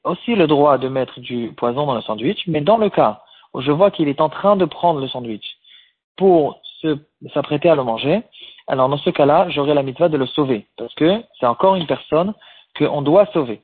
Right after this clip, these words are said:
Et donc je dois lui dire, attention, le sandwich il est empoisonné. Par contre, dans le cas où c'est considéré déjà vraiment comme un vrai rachat, qu'il n'y a même pas de mitzvah de le sauver, alors ici on n'aura pas besoin de le faire. En tout cas,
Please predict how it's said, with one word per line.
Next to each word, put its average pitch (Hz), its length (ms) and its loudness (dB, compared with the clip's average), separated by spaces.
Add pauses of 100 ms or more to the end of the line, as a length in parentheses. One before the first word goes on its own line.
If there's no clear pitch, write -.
Et 120 80 -18
donc 127 140 -12
je 127 40 -10
dois 151 100 2
lui 127 100 -4
dire, 180 140 -2
attention, 180 500 0
le 170 100 -8
sandwich 135 300 -6
il 147 60 2
est - 20 2
empoisonné. 117 400 0 (920)
Par 185 180 2
contre, 170 360 -2 (420)
dans 170 160 0
le 175 140 2
cas 180 200 4
où 143 140 -2
c'est 147 80 -6
considéré 151 560 -2
déjà 139 220 2
vraiment 147 340 2
comme 135 160 -2
un 120 80 2
vrai 147 220 -2
rachat, 143 300 2
qu'il - 140 -14
n'y 117 60 -2
a - 20 -6
même 151 160 -4
pas 139 120 2
de 123 80 -6
mitzvah 123 240 -2
de 110 80 -2
le 107 100 -6
sauver, 131 380 0
alors 127 240 -4
ici 120 240 -6
on 160 40 0
n'aura 127 140 2
pas 127 100 -4
besoin 123 200 0
de 110 60 -4
le 104 80 -8
faire. - 200 -10
En - 20 -12
tout - 120 -4
cas, 196 260 4